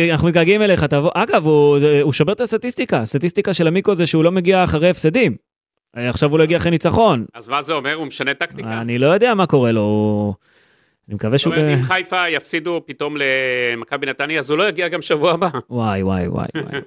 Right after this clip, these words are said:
Speaker 1: <laughs> לא, לא, עמיקו, מכבי חיפה לא תפסיד לנתניה, זה ההימור שלי,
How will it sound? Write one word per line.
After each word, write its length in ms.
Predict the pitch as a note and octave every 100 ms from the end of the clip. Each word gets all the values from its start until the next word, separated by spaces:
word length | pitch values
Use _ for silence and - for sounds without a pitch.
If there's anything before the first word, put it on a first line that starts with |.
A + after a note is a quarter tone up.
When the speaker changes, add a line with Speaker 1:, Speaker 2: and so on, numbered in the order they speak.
| A2
Speaker 1:
<laughs> 180 | - -
לא, 220 | A#2+ A2
לא, 100 | G2+ - -
עמיקו, 540 | A2+ B2+ C3+ A#2 A2 F#2+ A#2 D3+
מכבי 180 | D#3 E3+
חיפה 180 | D3+ C3+
לא 40 |
תפסיד 260 | C3+ - A2
לנתניה, 560 | G#2+ - G3+ A#3+ B3+ G3+ - _ _ _ -
זה 140 | G#2+
ההימור 260 | A2+ A2+ G#2
שלי, 340 | A2 A2+ A3